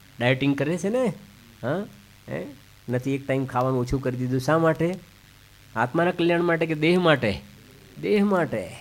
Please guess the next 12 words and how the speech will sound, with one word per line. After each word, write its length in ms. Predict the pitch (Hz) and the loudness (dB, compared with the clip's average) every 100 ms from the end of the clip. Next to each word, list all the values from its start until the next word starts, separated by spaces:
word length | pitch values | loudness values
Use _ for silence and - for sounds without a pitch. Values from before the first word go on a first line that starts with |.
| - | -10
જુઓ 160 | 123 190 | -4 -4
કેવો 280 | 131 156 165 | -2 -2 0
ઉલટો 260 | 143 139 | 2 2
જીવ 220 | 131 120 110 | 0 0 -4
છે 180 | - | -8
આ. 120 | 82 - - - 98 | -12 -14 -20 -14 -6
હમ? 220 | 117 160 127 - - - - - - - - | -4 -4 -8 -18 -20 -20 -20 -20 -20 -20 -16
હા, 300 | 85 87 90 - - - - 95 | -14 -14 -16 -20 -20 -20 -14 -10
જુઓ. 160 | 95 85 - - - - - - - - - - - | -10 -10 -20 -20 -20 -20 -20 -20 -20 -20 -20 -20 -16
હમ. 560 | 82 80 - - - 104 | -14 -14 -18 -20 -12 -6
નથી 160 | 151 | -4
કહેતા, 320 | 165 156 156 | -2 0 0